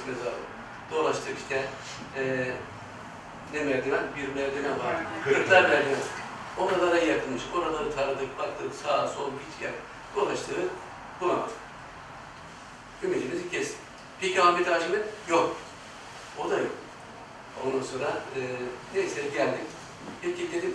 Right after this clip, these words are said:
Speaker 1: en azından yazarlarını araştırayım. Yani Ahmet Haşim hakkında, Ziya Osman hakkında kitap yazanlar var. Onlara soruyorum, hiçbirisi bilmiyor. Dedim, bari birini bulun ya. Ahmet Kabaklı Hoca'ya karşı mağlup olacağız.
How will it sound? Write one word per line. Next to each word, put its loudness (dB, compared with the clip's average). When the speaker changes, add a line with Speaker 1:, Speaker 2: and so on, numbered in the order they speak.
Speaker 1:
en -2
azından 0
yazarlarını 0
araştırayım. -2
Yani -2
Ahmet -2
Haşim -2
hakkında, -4
Ziya -2
Osman -2
hakkında -4
kitap 0
yazanlar -2
var. -4
Onlara 4
soruyorum, 2
hiçbirisi -10
bilmiyor. -10
Dedim, -2
bari 6
birini 2
bulun 0
ya. 0
Ahmet -4
Kabaklı -2
Hoca'ya -2
karşı -2
mağlup 0
olacağız. -4